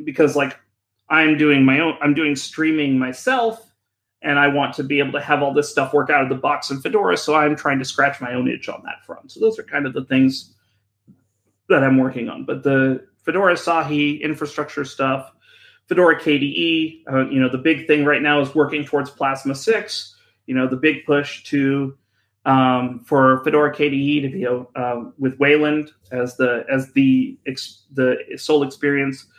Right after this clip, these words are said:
you know, polishing up all the edges with upstream K D E's help to make sure everything's all, uh,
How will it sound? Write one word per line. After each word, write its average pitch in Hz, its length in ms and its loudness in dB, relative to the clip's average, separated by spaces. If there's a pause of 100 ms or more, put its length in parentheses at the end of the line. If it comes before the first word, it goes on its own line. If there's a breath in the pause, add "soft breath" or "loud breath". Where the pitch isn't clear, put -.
(360 soft breath)
you 139 80 2
know, 131 160 2
polishing 143 440 2
up 135 140 0
all 135 160 2
the 135 140 -2
edges 131 440 2
with 131 140 0
upstream 131 420 -2
K 131 160 0
D 131 60 0
E's 131 420 0
help 123 360 -2
to - 80 -10
make 127 180 0
sure 127 160 -4
everything's 131 420 -6
all, 127 380 -4 (560)
uh, 123 380 0